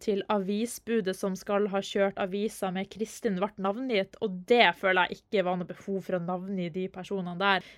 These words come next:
De har jo bare ett vitneutsagn. Det er jo ikke vanlig i det hele tatt. Det hadde jo ikke skjedd i tjue tjuetre at ett tilfeldig vitneutsagn hadde liksom blitt blåst opp i media, med mindre det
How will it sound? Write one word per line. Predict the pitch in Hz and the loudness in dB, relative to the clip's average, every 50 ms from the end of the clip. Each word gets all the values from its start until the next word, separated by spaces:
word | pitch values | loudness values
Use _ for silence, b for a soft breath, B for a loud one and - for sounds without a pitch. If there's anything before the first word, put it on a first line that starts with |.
| B _ | B _
De | - 233 220 | 2 4 4
har | 214 220 220 | 6 6 6
jo | 208 180 180 180 | 4 4 4 2
bare | 180 190 - - _ _ _ _ | 2 0 -2 -6 _ _ _ _
ett | - 240 233 - _ - | -2 -2 -2 -6 _ -8
vitneutsagn. | 196 180 208 - _ - 233 226 220 - - 240 202 185 180 180 | -6 -6 -6 -6 _ -10 -10 -10 -10 -6 -2 -2 0 0 0 2
Det | 185 202 | 4 4
er | 208 | 4
jo | 208 - | 4 2
ikke | - - 233 208 175 | 2 2 0 2 2
vanlig | 185 185 190 202 208 220 208 196 175 | 2 2 2 2 0 0 0 -2 0
i | - 190 | 0 0
det | 190 | 0
hele | 202 202 196 202 | 0 0 0 0
tatt. | 196 | 0
Det | 185 196 | 0 -2
hadde | 180 | -4
jo | 180 - | -4 -8
ikke | 220 - | -10 -10
skjedd | - - - 220 190 165 | -8 -4 -2 -2 -2 -2
i | 180 180 | -4 -4
tjue | - 190 202 185 | -2 -4 -4 -4
tjuetre | 190 175 - 208 196 185 - - | -4 -2 0 2 2 2 2 0
at | 214 196 - - | -2 -2 -2 -6
ett | 202 - - | -8 -8 -8
tilfeldig | - 208 185 - 196 202 196 190 180 | -10 -6 -2 0 0 0 0 -2 -2
vitneutsagn | 196 190 - 214 202 196 - 208 190 180 175 175 175 | -4 -4 -4 -4 -4 -2 -2 -2 -2 -2 -4 -6 -4
hadde | - 190 180 185 190 | -4 -2 -2 0 -2
liksom | 190 185 - 175 175 175 185 196 170 - | -2 -4 -4 -6 -6 -6 -8 -8 -4 -2
blitt | 202 190 170 | -2 -2 0
blåst | 165 190 190 196 196 - | 2 2 0 0 0 -4
opp | 208 185 - | -6 -6 -4
i | 180 175 | -2 0
media, | 196 202 190 165 175 170 | 0 0 0 -2 -4 -2
med | 175 185 180 | -2 -2 0
mindre | 185 180 175 180 170 | -2 0 -2 0 -2
det | 180 | -2